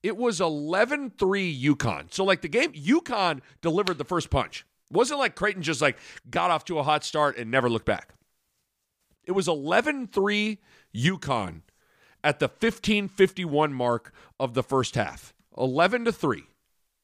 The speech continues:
From that moment on until the ten eighteen mark of the second half. So what is that, about twenty-six minutes of, of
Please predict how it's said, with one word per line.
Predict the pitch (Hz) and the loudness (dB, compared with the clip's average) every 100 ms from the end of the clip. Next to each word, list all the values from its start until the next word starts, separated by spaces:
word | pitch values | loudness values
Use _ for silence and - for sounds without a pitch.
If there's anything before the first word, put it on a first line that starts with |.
| _ _ _ _ _ _ _ _ _ _ _ _ | _ _ _ _ _ _ _ _ _ _ _ _
From | - 180 165 127 - _ _ _ - 98 | 2 2 2 -4 -14 _ _ _ -20 -8
that | 160 233 254 | -2 0 0
moment | 240 233 180 | -2 0 0
on | 156 107 80 _ _ _ _ _ _ _ _ _ _ - | 0 -2 -8 _ _ _ _ _ _ _ _ _ _ -6
until | 147 180 165 | 0 2 4
the | 135 | 2
ten | - - 202 226 | -4 -2 0 2
eighteen | 226 214 - 196 190 | 0 -2 -2 -2 -2
mark | 170 170 175 | -2 -2 -2
of | 131 | -6
the | 120 | -4
second | - 175 - 139 | 2 2 2 0
half. | 135 117 85 - - - | 0 0 -4 -14 -20 -20
So | - 160 | -4 0
what | 180 | 0
is | 147 | 0
that, | 147 | -2
about | 139 131 - _ - - _ | 0 -2 -4 _ -20 -20 _
twenty-six | - 180 185 - - 185 - | 0 2 2 0 0 0 0
minutes | 143 151 160 - | -2 0 0 -2
of, | 131 101 117 127 | -4 -4 -6 0
of | 123 101 87 - | 0 0 -8 -16